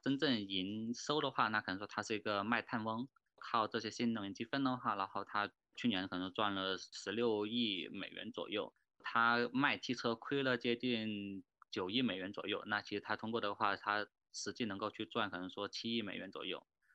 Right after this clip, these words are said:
所以这个其实就是新能源汽车积分。对，然后这个其实中国和海外的话，其实都有类似这样的一个积分，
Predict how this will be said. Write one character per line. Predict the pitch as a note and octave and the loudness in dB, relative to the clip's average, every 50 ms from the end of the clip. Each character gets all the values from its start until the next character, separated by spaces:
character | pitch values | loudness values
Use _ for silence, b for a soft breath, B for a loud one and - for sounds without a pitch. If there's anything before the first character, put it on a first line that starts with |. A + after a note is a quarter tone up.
| b b _ _ | b b _ _
所 | _ G#2 G#2+ | _ -6 -4
以 | |
这 | - | -2
个 | C3 B2 | -2 -2
其 | - - G2+ | -2 -2 -2
实 | G2+ G2+ | -4 -2
就 | - - G#2+ | -4 -4 -6
是 | - - A2 G#2 F#2+ - B B B B B - | -4 0 0 0 0 0 B B B B B -12
新 | - - A2 G#2+ | -10 -8 -8 -6
能 | G2+ F#2+ | -6 -6
源 | F#2 F#2+ | -6 -8
汽 | - A#2 | -8 -8
车 | - G#2+ | -8 -8
积 | G2+ - A2 | -8 -8 -8
分。 | - - B2 B2+ D#3 - _ _ _ _ _ | -4 -4 -4 -4 -4 -8 _ _ _ _ _
对， | - G2 | -4 -2
然 | G2 G2 | -2 -2
后 | A2 A2+ | -2 -4
这 | - - | -4 -4
个 | - C3+ | -4 -4
其 | - A2 | -2 0
实 | G#2+ G#2+ G#2 - _ _ _ | 0 0 -2 -4 _ _ _
中 | - D3+ D#3 C#3 | -6 -4 -2 2
国 | - G2+ | 2 2
和 | G2 - G2 G#2 G#2+ | 2 2 0 -2 -2
海 | - G#2 E2+ | -2 -6 -4
外 | F#2+ G#2 G#2 | -4 -2 -2
的 | G2+ G2 | -2 -2
话， | - - G2+ | -2 -2 -2
其 | - G2 | -2 -2
实 | F#2+ | -4
都 | F2+ A2 G#2+ | -2 0 0
有 | G2+ F2+ F#2 | 0 0 0
类 | G2+ A2+ A2 | -2 -2 -4
似 | - - | -4 -4
这 | G2 G2+ | -4 -4
样 | G2 | -4
的 | F#2 F#2 | -4 -6
一 | |
个 | F#2 | -8
积 | - - G#2+ | -8 -10 -6
分， | - - A2 A#2 C3 | -4 -2 -2 -2 -4